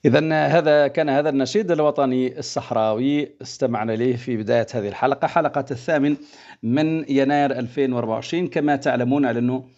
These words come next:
هناك الكثير من التطورات التي تحدث في المنطقة. البارح كنا قد تحدثنا لكم عن الفيديوهات اللي جاية من ثغرة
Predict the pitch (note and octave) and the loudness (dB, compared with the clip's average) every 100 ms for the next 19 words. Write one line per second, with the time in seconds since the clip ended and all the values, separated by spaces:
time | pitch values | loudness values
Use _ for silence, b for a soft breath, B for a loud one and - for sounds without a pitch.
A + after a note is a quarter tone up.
0 | b b b A2+ B2 C3 C3 B2 B2+ C3 | b b b 0 0 0 -2 -2 0 0
1 | A2+ A2+ A2+ A2+ A2+ A#2 B2 B2 A#2+ G#2+ | 0 -4 -4 -4 -2 0 0 -2 -6 -6
2 | A2 B2 B2 A2 A2 - G#2+ A2+ G#2+ G#2 | -6 -6 -6 -6 -6 -4 -2 -2 -2 -4
3 | - D3 D#3 - C3 C3+ C3+ - D3 C#3 | 2 2 2 -10 -6 -4 -4 -4 -2 -2
4 | - A#2+ B2 C#3 A#2+ C3 B2 C3 B2+ B2 | -4 -8 -6 -6 -2 -4 -2 -2 -2 -6
5 | b b b b A#2 C3 C3+ D3+ C#3 A#2+ | b b b b 0 0 2 2 2 0
6 | A2+ C3+ C3 B2+ A#2+ B2+ B2+ A#2+ C3 C3+ | 0 2 2 0 -2 -4 -4 -2 -2 -2
7 | C#3 B2 A#2+ C3 A#2+ A#2 A2+ A#2+ A2+ C3 | -4 -4 -2 0 0 -2 -2 -2 -2 -2
8 | B2 A#2+ | -2 -2